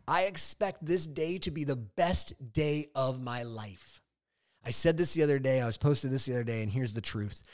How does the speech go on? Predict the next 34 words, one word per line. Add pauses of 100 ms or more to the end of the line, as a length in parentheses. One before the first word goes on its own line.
(240)
You
cannot
fix
what's
happened
behind
you. (1400)
You
cannot
control
what's
going
to
happen
in
front
of
you. (1160)
But
you
have
this
moment, (300)
and
this
moment
can
be
the (180)
best
moment
of
your
life.